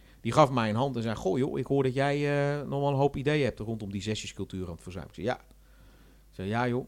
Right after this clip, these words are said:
ik zeg, "als ik het zelf kon doen, dan," eh, en ik was nog niet klaar. Of hij draait zich om. Wij wisten alle twee niet dat onze microfoons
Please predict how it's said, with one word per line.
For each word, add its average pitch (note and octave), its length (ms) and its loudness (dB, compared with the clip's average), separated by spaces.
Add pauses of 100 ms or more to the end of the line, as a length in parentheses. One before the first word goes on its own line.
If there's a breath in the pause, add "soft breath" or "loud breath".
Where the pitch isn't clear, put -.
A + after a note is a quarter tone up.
ik F#2+ 140 -12
zeg, G2+ 160 -8
"als G#2 100 -6
ik G#2 80 -8
het G#2+ 100 -6
zelf D3+ 220 -2
kon C#3+ 160 -4
doen, C#3 200 -2
dan," A#2+ 260 0
eh, A#2 120 0 (380 soft breath)
en B2+ 120 -2
ik B2+ 80 0
was C3+ 160 4
nog C3 120 2
niet B2 220 0 (100)
klaar. F3+ 420 4 (280 soft breath)
Of B2 140 -4
hij A2+ 140 0
draait D3 300 2
zich G#2 160 -4
om. E3+ 280 0 (260)
Wij C3 260 0
wisten C3+ 240 -2
alle C3 160 0
twee B2 180 0
niet D#3 140 -4
dat C#3 140 0
onze G#2+ 220 0
microfoons A2+ 640 0